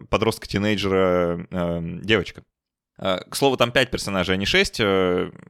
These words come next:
методом исключения можете догадаться, какой базовой эмоции нет в мультике «Головоломка».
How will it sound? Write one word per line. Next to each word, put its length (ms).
методом 560
исключения 380
можете 240
догадаться, 360
какой 200
базовой 360
эмоции 360
нет 340
в 720
мультике 360
«Головоломка». 640